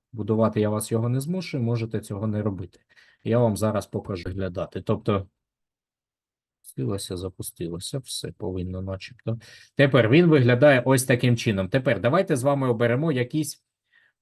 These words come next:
е, значення х, при я-, ну, тобто при яких ми будемо щось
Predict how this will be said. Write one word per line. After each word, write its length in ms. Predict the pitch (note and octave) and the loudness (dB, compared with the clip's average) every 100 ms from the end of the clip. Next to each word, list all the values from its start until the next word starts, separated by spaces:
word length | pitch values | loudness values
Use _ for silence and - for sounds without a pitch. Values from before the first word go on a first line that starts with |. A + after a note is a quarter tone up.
| A#2 | -6
е, 120 | A2+ | -6
значення 720 | G#2+ D3 B2+ C3 B2 - A#3 | 0 0 0 -4 -6 -4 -8
х, 260 | A3+ - _ _ _ _ _ _ _ | -6 -10 _ _ _ _ _ _ _
при 160 | - D3+ | -4 0
я-, 240 | C#3+ C#3+ D3+ | 2 0 0
ну, 140 | C#3+ | -2
тобто 300 | B2 - A#2+ | -4 -4 -4
при 180 | D3+ D#3 | -2 0
яких 520 | C#3 B2+ F#3+ - - | 0 0 -4 -4 -8
ми 300 | C#3+ C3+ C#3 | -6 -4 -4
будемо 440 | B2+ C#3 C3+ B2+ | -4 -4 -2 -2
щось 440 | A#2 - C3+ B2+ | -4 -4 -8 -8